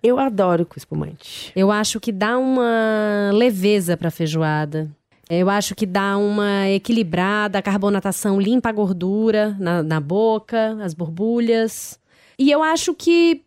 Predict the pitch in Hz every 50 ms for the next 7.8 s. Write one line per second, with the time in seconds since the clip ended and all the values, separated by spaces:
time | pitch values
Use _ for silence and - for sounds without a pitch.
0 | _ _ - - 233 - 285 269 254 254 277 311 349 339 320 320 320 294 233 233
1 | 262 269 294 311 311 - 240 220 226 254 - 277 254 226 233 208 196 202 226 233
2 | 254 - 262 247 240 262 277 247 - 311 330 349 - - 196 165 156 139 131 135
3 | 139 139 - _ _ _ _ _ _ _ 185 185 185 180 165 202 208 214 214 208
4 | 208 202 202 196 196 190 190 190 190 185 - - 220 220 214 208 - - 220 208
5 | 196 196 247 311 359 370 - 339 277 262 247 233 - - - 202 185 190 190 196
6 | 202 202 190 185 175 170 175 180 165 175 175 175 185 202 208 196 185 170 208 202
7 | 180 170 156 180 175 180 202 226 220 208 - - - 165 156 160